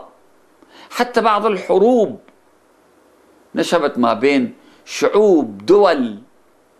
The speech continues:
وكثير من الصراعات التي حدثت ما بين الجماعات أو الأفراد كان سببها لحظة غضب. ولو رجع أحدنا إلى تاريخ نفسه سيجد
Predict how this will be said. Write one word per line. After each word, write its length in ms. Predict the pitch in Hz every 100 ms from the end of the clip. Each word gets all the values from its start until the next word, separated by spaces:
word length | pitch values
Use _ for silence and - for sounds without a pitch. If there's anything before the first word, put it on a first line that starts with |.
| _ _ _
وكثير 440 | - - 131 190 165
من 100 | 135
الصراعات 920 | 120 120 120 113 151 185 156 - - _ _ _ _ - 123
التي 260 | 127 127
حدثت 460 | 113 175 160 117 113
ما 140 | 123
بين 200 | 123 151
الجماعات 720 | 131 107 117 117 - 165 147
أو 140 | - 123
الأفراد 480 | - - 160 160 156 - _ _ _ _ _ _ -
كان 220 | 190 151
سببها 480 | 135 131 127 120 117
لحظة 320 | - - - -
غضب. 220 | - - _ _ _ _ _ _ _ _ _ _ _ _ - - -
ولو 260 | - 185 208
رجع 420 | 247 208 202 190
أحدنا 500 | 175 226 208 196 170
إلى 160 | 165 156
تاريخ 460 | 165 165 202 196
نفسه 720 | 180 202 208 - - 160 139 156
سيجد 600 | 151 147 190 151 175